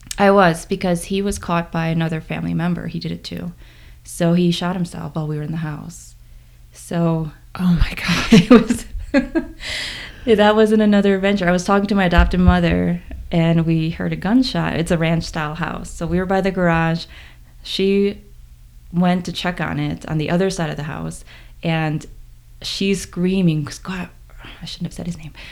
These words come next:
Speaker 1: He's dead." <laughs> "What did you do? I can't believe you did that," and screaming this. And then as soon as she starts screaming, my brother's coming through the garage and walk into this blood-curdling scream. So I had to bring him downstairs, and we could hear the ambulance and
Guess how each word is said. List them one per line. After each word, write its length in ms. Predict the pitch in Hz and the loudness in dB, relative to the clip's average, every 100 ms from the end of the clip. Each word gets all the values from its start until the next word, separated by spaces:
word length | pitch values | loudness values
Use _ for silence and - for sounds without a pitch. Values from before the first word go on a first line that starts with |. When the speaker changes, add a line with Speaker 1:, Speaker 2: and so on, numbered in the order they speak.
| - | -4
Speaker 1:
He's 180 | 226 175 | -2 0
dead." 240 | - 139 - - - - - | -4 -4 -6 -8 -12 -14 -12
<laughs> 520 | - - - - - - | -10 -10 -12 -18 -18 2
"What 160 | 214 | 6
did 120 | 247 226 | 6 6
you 80 | |
do? 420 | 220 233 220 170 160 - | 4 6 6 4 -4 -8
I 100 | 180 | -2
can't 160 | 220 | 0
believe 220 | 214 208 202 | 2 2 2
you 60 | |
did 180 | 202 214 | 0 0
that," 240 | 190 160 160 | -2 -2 0
and 120 | 165 | -2
screaming 420 | - 196 196 180 | 0 0 2 2
this. 240 | 165 165 | 2 0
And 120 | 165 165 | 0 0
then 140 | 160 | 2
as 100 | 165 | 0
soon 160 | 214 208 | 0 0
as 220 | 202 - - | 0 -6 -12
she 220 | - 202 | -4 -2
starts 300 | 202 180 151 | 0 0 -2
screaming, 280 | - 190 180 | -2 0 2
my 100 | 160 | 2
brother's 320 | 170 165 160 | 0 -2 -4
coming 240 | - 170 165 | -2 0 0
through 140 | 165 | -2
the 100 | 156 | -6
garage 440 | 160 165 160 156 - | -4 -2 -2 -4 -6
and 100 | 160 | -8
walk 240 | 151 156 - | -6 -6 -4
into 280 | 147 - 151 | -6 -4 -4
this 240 | 147 - - - - | -6 -6 -12 -14 -8
blood-curdling 500 | 156 135 - 139 147 | -6 -6 -8 -6 -8
scream. 500 | - 180 180 151 165 - - - - - - | -6 -6 -4 -4 -8 -12 -18 -20 -20 -20 -20
So 140 | - | -6
I 40 | 165 | -2
had 260 | 165 170 | 0 -2
to 80 | 170 | -4
bring 180 | 156 165 | -4 -2
him 100 | 156 | -2
downstairs, 720 | 151 147 147 180 175 175 175 | -4 -4 -6 0 2 2 0
and 80 | 160 | -2
we 60 | 147 | -4
could 160 | 151 | -6
hear 200 | 147 143 | -6 -8
the 300 | 139 143 - 165 | -8 -12 -10 -6
ambulance 680 | 160 165 160 160 160 160 | -4 -4 -4 -4 -6 -8
and 240 | 139 139 | -10 -10